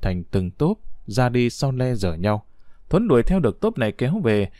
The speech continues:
thì lại nghe tin tốp khác đã ra đi, lại chạy ra ga, lại nắm tay lôi áo. Suốt ba ngày Tết, Thuấn phải sồng sộc chạy hơn chục lần. Qua ngày mùng bốn, gió mùa đông bắc kéo về, mưa mờ lạnh, buốt ra. Thuấn yên tâm hơn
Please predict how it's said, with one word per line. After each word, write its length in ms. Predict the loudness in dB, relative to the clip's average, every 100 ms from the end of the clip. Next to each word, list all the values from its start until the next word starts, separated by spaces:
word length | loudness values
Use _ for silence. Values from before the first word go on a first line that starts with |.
| -4 2
thì 100 | 2
lại 160 | 2
nghe 140 | 0 2
tin 220 | 2 2
tốp 200 | 0 -2
khác 320 | -4 -6 -6
đã 120 | -4
ra 220 | 0 0
đi, 220 | 4 4 2 -4 -4
lại 160 | 2 2
chạy 180 | 2 0
ra 180 | 0 -2 0
ga, 240 | 0 0 -4 -2
lại 200 | -2 0
nắm 260 | 0 0
tay 180 | 2 2
lôi 240 | 2 0 0
áo. 380 | -4 -4 -6 -10 _ -20 _
Suốt 300 | -2 -2 0
ba 140 | 0 -2
ngày 160 | -4
Tết, 280 | -2 0 -2 -6 -20 -4
Thuấn 260 | 0 2 0 -2
phải 160 | -2
sồng 240 | 0 -2 0
sộc 240 | 0 0
chạy 180 | 0 0
hơn 200 | 0 0
chục 240 | 0 -2 0
lần. 260 | 0 -2 -10 -20 -20 -20 -2
Qua 220 | 0 2
ngày 180 | 0 -2
mùng 240 | -2 0
bốn, 300 | 2 4 2 -4 -14 -4
gió 160 | 0
mùa 180 | 2 4
đông 200 | 4 2
bắc 180 | 0 0
kéo 240 | 0 2 4
về, 260 | 4 4 0 -6 2
mưa 200 | 4 4
mờ 300 | 2 2 2
lạnh, 240 | 0 -2 -4 -20 -6
buốt 240 | -4 -2
ra. 280 | 2 2 0 -8 -20 -20 -20 -8 0
Thuấn 420 | 0 2 -2 -2
yên 220 | 0 0
tâm 200 | 2 -2
hơn 240 | 0 0